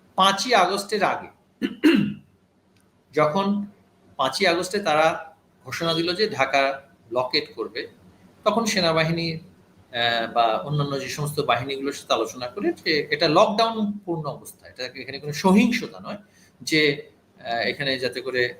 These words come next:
বিশৃঙ্খলা না হয়, সহিংসতা না হয়, এর জন্য ঢাকাকে একটা যেমন লকডাউন করা হয় তেমন লকডাউন। প্রচার করা হ-, প্রচার করা হচ্ছে, এই কুচক্রী গোষ্ঠী প্রচার করছে আমরা নাকি হত্যা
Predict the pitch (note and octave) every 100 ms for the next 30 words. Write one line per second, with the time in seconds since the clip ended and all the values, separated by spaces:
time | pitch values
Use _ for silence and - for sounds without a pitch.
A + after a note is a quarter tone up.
0 | - - - D3+ - A#3 A#3 A#3 G#3+ G3+
1 | A3 - E3+ F#3+ F#3+ G#3+ G3+ D3 D3 A#2+
2 | D3+ F#3 G#3 C#4 E4 C4 A#3 A3+ A3+ C4
3 | B3+ A#3 A3+ - - _ _ - E3+ F#3
4 | F3+ D3 C#3+ D3 E3 E3 D#3 F3+ A#3 -
5 | C#3 A2 G2+ F2 - F2 - _ - F#3
6 | F#3+ G#3+ G#3 A#3 B3 A#3 - F#3+ A3 G#3+
7 | A#3 A#3+ A#3+ B3 C4+ G3+ F#3 - G3+ G#3
8 | G#3 G#3+ G#3 A#3 - G3+ F#3+ F#3+ G3+ G#3+
9 | F#3 F#3+ F#3 F#3+ - - - _ - F#3
10 | F#3+ G#3